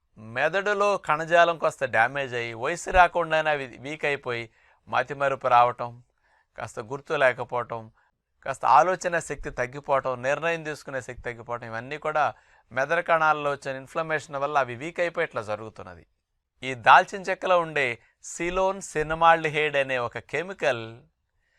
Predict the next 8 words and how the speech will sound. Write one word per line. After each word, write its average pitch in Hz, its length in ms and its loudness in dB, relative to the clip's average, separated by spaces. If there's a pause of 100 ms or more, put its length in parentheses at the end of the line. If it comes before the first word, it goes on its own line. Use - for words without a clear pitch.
(280)
ఏం 147 280 -4
చేస్తుందంటే 139 760 -8 (320)
మెదడులో 190 640 2
రిలీజ్ 180 360 -2
అయ్యే 165 220 2
ఒక 156 200 0
హానికరమైన 156 840 2
ప్రోటీన్ 139 800 -6